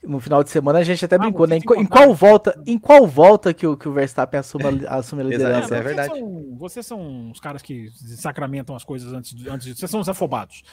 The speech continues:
Speaker 2: É, mas aqui, rapidinho. A importância dessa corrida pro Pérez, psicológica. Porque, Will, vai que esse cara perde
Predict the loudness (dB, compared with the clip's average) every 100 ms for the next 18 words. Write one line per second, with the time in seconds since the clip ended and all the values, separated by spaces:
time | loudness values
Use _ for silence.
0 | _ _ _ _ -12 -12 -6 -4 -4 -4
1 | -2 -2 -2 -4 -6 -8 _ _ _ _
2 | _ _ -8 -6 -2 -4 -4 -4 -2 -2
3 | -4 -6 -6 -8 -8 -6 -8 -10 -6 -4
4 | -4 -10 -18 -12 -12 -8 -6 -6 -8 -10
5 | -18 -20 _ _ _ -16 -2 -2 0 -2
6 | -2 -6 -6 -12 -8 -8 -6 -6 -6 -10
7 | -20 _